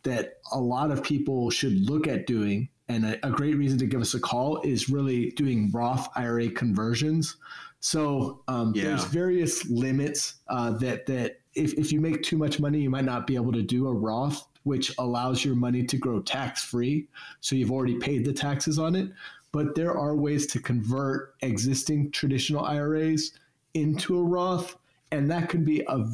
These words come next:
Speaker 1: very favorable way to reduce your future tax bills upon retirement. Um, so everything we do is focused on maximizing after-tax, uh, cash flows and income.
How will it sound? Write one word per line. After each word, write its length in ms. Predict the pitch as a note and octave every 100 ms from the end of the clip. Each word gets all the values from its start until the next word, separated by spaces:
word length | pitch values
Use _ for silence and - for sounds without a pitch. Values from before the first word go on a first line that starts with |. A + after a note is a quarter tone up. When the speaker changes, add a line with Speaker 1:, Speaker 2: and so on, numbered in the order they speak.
| B2+
Speaker 1:
very 540 | D#3 D#3+ E3 D3 A2 -
favorable 680 | - C#3+ C3 C3+ B2+ C3 B2
way 300 | B2 A#2+ A#2
to 360 | - C3 A#2 -
reduce 640 | C3 B2 C3+ C3+ C3 -
your 220 | C3+ C3+
future 440 | B2+ - D3+ D3 C#3
tax 360 | C3+ C3+ B2+
bills 260 | - B2+ G#2+
upon 300 | G2 B2+ A#2
retirement. 640 | G2+ - A#2 C3 D#3 E3+ - - - -
Um, 240 | C3+ A#2+ A#2
so 220 | - D3+
everything 420 | F3+ G3+ G3 G#3+
we 120 | E3+
do 140 | D3+ C#3+
is 160 | C3
focused 340 | D3 C#3 C3+ C#3
on 140 | A#2 A2
maximizing 920 | A#2+ C3+ C#3 - C#3+ C3+ A#2+ A#2+ A#2 - -
after-tax, 1040 | C3 C3+ - C3+ - A#2+ A2 G2 - - - _
uh, 300 | B2+ G#2+ G2 -
cash 320 | D3 A#2 -
flows 340 | - G2+ G2+ A2
and 100 | A2+
income. 480 | G#2+ F#2+ F#2+ F#2+